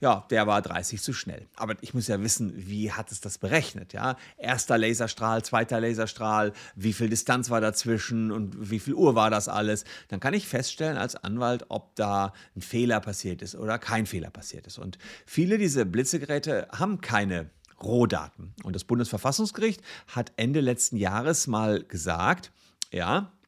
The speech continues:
wenn keine Rohdaten vorhanden sind, dann können Anwälte ja gar nicht überprüfen, ob das Blitzergerät korrekt funktionierte oder nicht. Und es betraf damals, äh, das Blitzergerät, ein Laserscanner war das,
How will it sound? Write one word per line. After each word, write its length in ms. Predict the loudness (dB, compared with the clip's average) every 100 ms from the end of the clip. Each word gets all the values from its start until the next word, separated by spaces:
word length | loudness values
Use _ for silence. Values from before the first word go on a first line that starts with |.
| -8
wenn 400 | -4 0 2 0
keine 240 | -2 -2 0
Rohdaten 520 | 2 4 4 4 0
vorhanden 360 | -4 -4 -2
sind, 200 | 0 0
dann 140 | 0 -4
können 420 | -2 -2 -2 -6 _ -8
Anwälte 540 | -2 0 2 0 2
ja 160 | 2 4
gar 160 | 4
nicht 140 | 2 0
überprüfen, 680 | -2 2 4 4 2 -4 -6 -16 -18 -12
ob 100 | -6
das 120 | -4
Blitzergerät 560 | 0 0 0 -2 -4
korrekt 340 | -2 -2 -2 -6
funktionierte 640 | -8 -6 -4 -4 -4 -4
oder 200 | 0 2
nicht. 200 | 0 -4
Und 120 | -6
es 140 | -6 -8 -12 -14 -6
betraf 600 | -4 0 4 6 6 4
damals, 720 | 6 6 8 6 6 0 -2
äh, 240 | 4 4
das 160 | 4 0
Blitzergerät, 760 | 0 0 2 2 2 4 4 4
ein 40 |
Laserscanner 680 | 2 4 2 2 0 2 2
war 160 | 4
das, 220 | 6 4